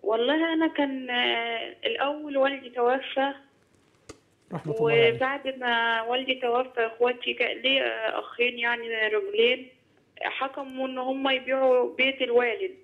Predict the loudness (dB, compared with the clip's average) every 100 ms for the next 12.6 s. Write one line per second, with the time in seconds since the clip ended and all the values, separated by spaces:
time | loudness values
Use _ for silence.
0 | -4 -2 2 2 2 0 0 0 -4 -8
1 | -8 _ _ _ _ _ _ _ _ _
2 | _ -20 -20 -20 _ _ _ _ _ _
3 | _ _ _ _ _ _ _ _ _ -4
4 | -2 0 4 4 4 -2 -20 -4 -2 4
5 | 4 6 2 2 4 2 0 0 0 -4
6 | -8 -16 _ _ 2 2 4 0 -2 -2
7 | 0 2 2 2 -2 -8 _ -6 -4 -2
8 | -4 -6 -14 _ -6 -4 -2 -2 0 0
9 | 0 -4 -6 -8 2 4 6 4 2 -2
10 | -2 0 -2 -4 2 6 6 6 2 -2
11 | 0 0 2 -2 0 -2 0 2 2 2
12 | -2 -4 -2 0 0